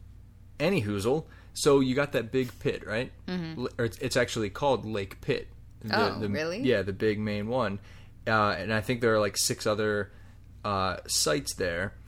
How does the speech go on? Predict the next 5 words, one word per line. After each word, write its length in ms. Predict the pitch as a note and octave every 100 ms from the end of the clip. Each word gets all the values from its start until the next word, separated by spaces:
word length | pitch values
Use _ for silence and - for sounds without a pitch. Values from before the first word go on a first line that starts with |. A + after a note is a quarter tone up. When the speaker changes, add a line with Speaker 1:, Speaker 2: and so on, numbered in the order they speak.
| - - - - - - - - - - - -
Speaker 1:
one 320 | A#2+ E3+ A3
of 160 | A#2+
which 240 | A2 G2+ -
is 180 | F#2+ F#2+
liquid. 560 | F#2+ F2+ F#2 G#2+ B2+